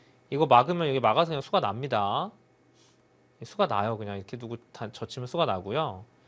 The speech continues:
지금 그 늘면 지금 백-, 흙이 이렇게 두고 이렇게 살아야 되는 형태인데, 아, 이러고 이렇게 막아야 되나요?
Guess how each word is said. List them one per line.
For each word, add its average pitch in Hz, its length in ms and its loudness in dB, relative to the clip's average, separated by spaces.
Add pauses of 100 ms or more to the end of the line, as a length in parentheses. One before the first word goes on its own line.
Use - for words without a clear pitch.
(480)
지금 165 180 -6
그 151 180 -2
늘면 196 360 0
지금 156 180 -6
백-, 139 320 -4
흙이 220 200 -4
이렇게 185 400 0
두고 185 420 -2
이렇게 151 300 -4
살아야 170 340 2
되는 117 540 -6 (1300)
형태인데, 117 840 -4 (720)
아, 110 120 -4
이러고 117 240 -2
이렇게 120 300 -4
막아야 98 300 0
되나요? 87 420 -8